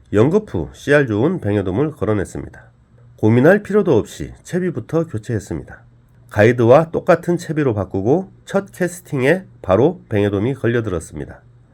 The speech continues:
놀라움은 한 번으로 끝나지 않았습니다. 두 번째, 세 번째 캐스팅에도 입질이 왔습니다. 이날 필자는 철수할 때까지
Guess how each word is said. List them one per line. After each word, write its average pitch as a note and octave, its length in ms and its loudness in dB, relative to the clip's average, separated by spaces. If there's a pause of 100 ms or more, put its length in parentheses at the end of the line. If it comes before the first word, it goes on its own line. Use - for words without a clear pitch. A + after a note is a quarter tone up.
(120)
놀라움은 B2+ 680 4 (120)
한 G#3 240 -4
번으로 F3+ 340 0
끝나지 B2 420 -2
않았습니다. F2 680 -6 (380)
두 A2+ 140 0
번째, F#3 480 2
세 - 200 0
번째 E3+ 440 2
캐스팅에도 E3+ 680 -4 (160)
입질이 F#2+ 500 -8
왔습니다. E2 540 -8 (300)
이날 C#3+ 360 6
필자는 F3 540 -2 (120)
철수할 F#3 480 -2
때까지 C#3 520 -4